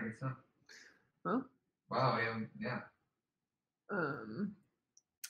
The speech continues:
Speaker 2: how long does your guys' reward deal meeting usually take?
Speaker 1: Twenty minutes.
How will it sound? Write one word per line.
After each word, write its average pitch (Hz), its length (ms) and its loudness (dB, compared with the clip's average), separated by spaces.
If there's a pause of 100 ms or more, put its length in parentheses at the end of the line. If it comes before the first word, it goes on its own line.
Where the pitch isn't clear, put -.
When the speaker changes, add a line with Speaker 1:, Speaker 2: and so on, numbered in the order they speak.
(1500)
Speaker 2:
how 202 140 10
long 277 220 12
does 339 180 12
your 349 120 12
guys' 339 260 10
reward 208 380 12
deal 208 140 10
meeting 208 340 10
usually 185 380 -4
take? 214 260 -6 (640)
Speaker 1:
Twenty 104 160 -6
minutes. 107 340 -12